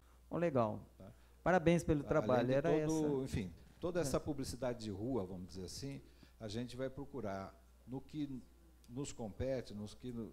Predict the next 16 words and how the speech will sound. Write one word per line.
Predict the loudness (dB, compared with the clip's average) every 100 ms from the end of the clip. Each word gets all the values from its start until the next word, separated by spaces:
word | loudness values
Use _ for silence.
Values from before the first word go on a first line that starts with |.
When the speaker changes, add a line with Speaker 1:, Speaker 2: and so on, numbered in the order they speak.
| -12
Speaker 2:
a | -12
gente | -8 -6 -6
consegue | -8 -8 -4 -2 -2 -6
fazer, | -10 -10 -8 -8 -8 -14 -20 -20 -16
é, | -10 -6 -6
vamos | -6 -8
fazer | -8 -6 -4
uma | -6
parte. | -8 -10 -8
Mas | -6 -4
aí | -4 -2
a | -4
gente | -6 -10
quer | -8 -6
apoiar | -8 -6 -2 -2 -2 -4 -8 -14 -20 -20 -16
e | -10 -6 -6